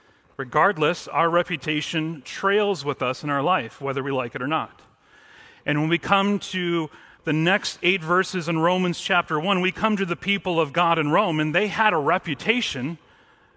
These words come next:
that preceded them. Paul says in verse eight that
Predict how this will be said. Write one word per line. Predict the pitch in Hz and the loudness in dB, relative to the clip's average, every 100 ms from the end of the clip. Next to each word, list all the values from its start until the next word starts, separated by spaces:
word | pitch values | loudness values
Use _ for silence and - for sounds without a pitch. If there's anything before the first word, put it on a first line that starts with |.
| - | -2
that | 160 170 | 0 0
preceded | - 165 - 254 180 123 | -4 -6 -2 0 -2 -4
them. | 107 - _ _ _ _ _ - _ _ _ _ _ _ _ _ _ _ _ _ - | -10 -12 _ _ _ _ _ -20 _ _ _ _ _ _ _ _ _ _ _ _ 0
Paul | 165 180 170 | 2 4 2
says | 190 170 165 | 2 0 0
in | |
verse | 160 170 - | 0 0 2
eight | 185 | 2
that | 175 | 2